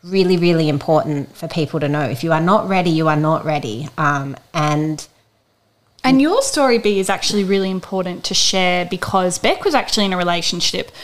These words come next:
Speaker 2: where her counterpart was more than ready.
Speaker 1: Oh,
Speaker 2: He
Speaker 1: he
Speaker 2: would
Speaker 1: was
Speaker 2: have
Speaker 1: so
Speaker 2: been
Speaker 1: ready.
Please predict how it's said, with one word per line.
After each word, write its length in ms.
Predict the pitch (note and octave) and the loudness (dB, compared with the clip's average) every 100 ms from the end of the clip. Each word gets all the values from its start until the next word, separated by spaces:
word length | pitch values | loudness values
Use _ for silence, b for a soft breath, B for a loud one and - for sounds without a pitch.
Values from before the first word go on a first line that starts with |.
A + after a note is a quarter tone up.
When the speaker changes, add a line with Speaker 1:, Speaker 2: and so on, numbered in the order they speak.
| B B - | B B -14
Speaker 2:
where 480 | F3 F#3+ F3+ E3+ E3+ - _ _ _ - | -2 2 2 2 0 -8 _ _ _ -2
her 120 | F#3+ | -2
counterpart 640 | F#3+ A3 C4 G#3+ F#3+ - | 2 2 2 2 0 0
was 200 | - - _ | -4 -8 _
more 240 | - F#3+ C4 | -6 0 2
than 160 | A3 | 0
ready. 260 | D3+ - - _ | -4 -12 -16 _
Speaker 1:
Oh, 60 | G3 | 2
Speaker 2:
He 60 | F3 | 4
Speaker 1:
he 40 | |
Speaker 2:
would 100 | G3+ | 4
Speaker 1:
was 120 | A#3 | 4
Speaker 2:
have 100 | A3 | 2
Speaker 1:
so 60 | G3 | 2
Speaker 2:
been 160 | F#3+ | -2
Speaker 1:
ready. 220 | D2 C3+ | -4 -10